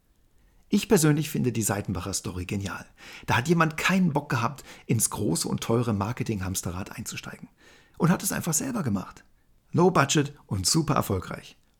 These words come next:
Hut ab. Also würde ich, wenn ich einen hätte. Ein ganz aktuelles Beispiel für extrem geniales Marketing ist die Ablehnung der Regenbogenbeleuchtung der Allianz Arena beim Spiel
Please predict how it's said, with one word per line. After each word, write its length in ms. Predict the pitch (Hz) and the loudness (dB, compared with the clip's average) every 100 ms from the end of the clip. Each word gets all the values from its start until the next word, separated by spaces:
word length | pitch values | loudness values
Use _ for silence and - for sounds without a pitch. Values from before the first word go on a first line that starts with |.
| _ | _
Hut 220 | 117 135 - | 2 2 0
ab. 260 | - - _ _ _ _ - | -8 -12 _ _ _ _ -4
Also 200 | 131 - - _ | -2 -2 -6 _
würde 220 | 110 101 | -4 -2
ich, 160 | - - | -4 -6
wenn 80 | 92 | -6
ich 140 | - | -4
einen 100 | 92 | -8
hätte. 160 | 95 - _ _ - - - - - - - _ _ - | -10 -16 _ _ -20 -20 -20 -20 -20 -20 -20 _ _ -2
Ein 120 | 123 | 2
ganz 160 | 175 - | 4 2
aktuelles 480 | - - 240 208 | 0 0 2 2
Beispiel 420 | - 92 - 151 131 | 0 -2 -2 -2 -2
für 180 | - | -2
extrem 680 | 135 - - - - - 220 | -2 -2 -2 -4 -4 2 4
geniales 480 | 196 175 165 151 151 | 6 6 4 0 0
Marketing 440 | 143 143 135 127 - | 0 -2 0 -2 0
ist 260 | 120 - | 0 0
die 140 | - - - | -4 -8 -6
Ablehnung 580 | - - 131 123 123 117 | -4 2 4 4 4 0
der 260 | 98 92 | -2 -2
Regenbogenbeleuchtung 840 | 98 95 101 95 98 95 90 - 95 | -2 0 0 0 0 0 -2 -4 -6
der 120 | - | -6
Allianz 360 | 98 90 98 | -4 -4 -4
Arena 320 | - 98 92 - - - - | -4 -4 -4 -4 -10 -12 -2
beim 160 | 202 | 0
Spiel 420 | 180 - 131 131 | 0 4 6 6